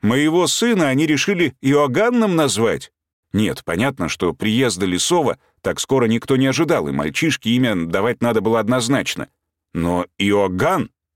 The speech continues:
Мля, его бы еще Фрицем назвали или Адольфом. Видимо, в лице у меня что-то сильно изменилось, так как Лена испуганно распахнула глаза и чуть повернулась, как будто прикрывая малыша от неведомой угрозы.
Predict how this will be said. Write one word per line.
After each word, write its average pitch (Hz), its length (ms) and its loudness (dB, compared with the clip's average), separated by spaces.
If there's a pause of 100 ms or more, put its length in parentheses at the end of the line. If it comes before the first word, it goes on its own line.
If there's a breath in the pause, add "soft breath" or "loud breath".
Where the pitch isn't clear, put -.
(340)
Мля, 101 440 0
его 117 300 0
бы 143 140 0
еще 143 240 0
Фрицем 160 460 0
назвали 113 540 0
или 135 140 2
Адольфом. 170 600 0 (580)
Видимо, 160 460 0
в 110 80 0
лице 117 300 0
у 160 80 2
меня 127 260 2
что-то 120 300 0
сильно 135 460 0
изменилось, 110 720 0
так 95 220 -6
как - 220 -4
Лена 117 320 0
испуганно 117 460 -2
распахнула 110 580 -2
глаза 110 480 -2 (400)
и 95 100 -4
чуть 139 300 -4
повернулась, 143 760 0
как 92 220 -4
будто 113 300 -2
прикрывая 107 540 0
малыша 95 440 0
от 107 140 -6
неведомой 104 500 0
угрозы. 87 560 0